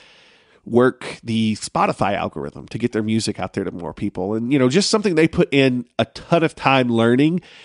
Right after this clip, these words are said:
and experimenting with. And instead of me having to go learn it the hard way, I bought something from them. And so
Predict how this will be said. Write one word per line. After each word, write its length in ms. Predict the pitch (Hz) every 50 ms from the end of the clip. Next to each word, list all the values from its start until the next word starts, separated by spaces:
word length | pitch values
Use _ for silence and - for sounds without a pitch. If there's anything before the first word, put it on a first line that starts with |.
| - -
and 160 | - 127 123
experimenting 720 | 120 113 - - - - 120 120 127 131 139 131 156 151 143
with. 320 | 139 143 147 160 156 - - - _ -
And 120 | - 117 117
instead 300 | 117 113 - - 156 151
of 80 | 135
me 120 | 117 131 123
having 180 | 120 131 120
to 80 | 120 120
go 80 | 113 113
learn 160 | 110 110 104
it 80 | 101
the 80 | - -
hard 240 | - 117 120 113 110
way, 160 | 95 87 104 101 _ _ _ -
I 100 | 113 107
bought 300 | 98 95 104 110 120 -
something 320 | - - 90 - - -
from 180 | - - 80 78
them. 240 | - - - - 101
And 100 | 110 104
so 280 | - - 131 123 120